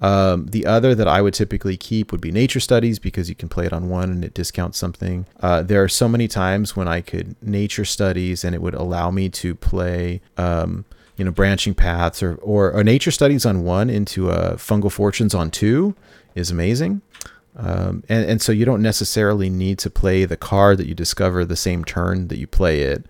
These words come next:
uh, which is, which is great. Uh, if, uh, like, Bioproject is an interesting one. The only time I would keep it is if I drew Oaken Summons, 'cause I could bio on one, Oaken Summons on two,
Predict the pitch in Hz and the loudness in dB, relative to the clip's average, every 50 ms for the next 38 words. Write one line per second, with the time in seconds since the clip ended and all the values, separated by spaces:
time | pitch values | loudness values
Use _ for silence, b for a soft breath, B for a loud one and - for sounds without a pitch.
0 | - - - 85 80 80 78 71 - - _ _ _ _ _ _ - 104 - - | -16 -10 -8 -6 -4 -4 -4 -6 -8 -12 _ _ _ _ _ _ -16 -14 -14 -8
1 | - 117 101 - - 98 90 82 85 - - 98 - - 85 - - - 98 87 | -2 -2 -2 0 0 -2 -2 -2 -4 -6 -8 -8 -6 -6 -6 -6 -2 0 2 2
2 | 80 76 78 - - - - - - - - - 135 127 127 123 123 123 123 123 | 2 2 0 -4 -10 -18 -18 -18 -14 -6 0 2 4 6 6 8 8 8 6 6
3 | 107 - _ _ - 143 170 196 220 214 - - - _ - - 143 147 120 107 | 4 2 _ _ 0 2 4 4 4 4 0 -10 -12 _ -8 -6 -6 -4 -2 -2
4 | 120 110 95 - 110 117 156 180 180 - 196 190 190 190 196 - 156 123 107 98 | -2 -2 0 0 2 4 4 2 2 2 2 2 4 2 0 -2 -2 -2 0 0
5 | 80 92 101 - - 123 - - 127 123 127 131 131 120 107 - - 95 104 127 | -2 -2 -2 -2 -4 -6 -4 -4 -4 -2 -2 -2 0 -2 -2 -2 -2 -2 -2 -2
6 | 131 - 135 127 131 135 120 95 87 - - 98 98 - 143 117 101 85 90 85 | -2 -2 -4 -2 -2 0 -2 -2 -2 -2 -2 -2 -2 0 0 0 0 0 -2 -2
7 | - 85 87 85 90 95 95 95 98 95 80 85 92 - - 123 123 - 143 139 | -2 -2 -2 -2 -4 -4 -2 0 0 0 2 0 0 0 0 -2 -2 -2 -2 -2
8 | 151 151 143 - - 98 90 87 85 - 87 - 92 90 92 92 98 98 95 92 | -2 -4 -4 -4 -4 -2 -2 -2 -2 -2 -2 0 0 2 2 2 2 2 0 -2
9 | 92 92 92 95 98 90 80 92 - 98 90 - - 95 92 90 85 - 76 82 | -2 0 0 0 0 0 -2 -4 -4 -4 -6 -4 -4 -4 -4 -4 -4 -6 -8 -6
10 | - - 120 151 202 214 | -2 0 2 2 2 0